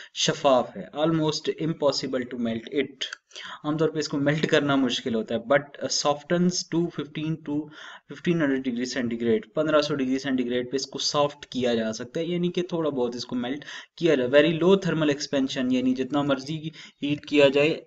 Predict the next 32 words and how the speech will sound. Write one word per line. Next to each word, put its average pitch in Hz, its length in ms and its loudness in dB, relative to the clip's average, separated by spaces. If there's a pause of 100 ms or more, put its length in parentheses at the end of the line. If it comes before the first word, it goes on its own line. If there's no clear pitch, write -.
(100)
एक्सपेंड 196 580 6
नहीं 139 260 4
होता, 117 280 -2
फैलता 151 560 4
नहीं 208 280 2
है, 104 140 -12
ठीक 147 160 -6
है। 196 80 0 (360)
Excellent 196 520 4
insulator, 156 580 2
easily 143 600 0
यानी 160 320 0
इसमें 151 240 -2
से 147 140 -2
करंट 143 280 -4
गुजर 131 280 0
ही 135 100 2
नहीं 131 140 0
सकता। 104 420 -10 (340)
Impossible 135 580 2 (120)
to, 135 320 4 (100)
um, 113 380 2 (280)
became 131 420 2
it 131 400 -4
a - 0 - (100)
conductor, 110 520 -2
ठीक 135 180 -6
है। 180 120 -2 (400)
It 180 100 0
is 180 120 4
highly 135 320 0 (100)
brittle 160 260 2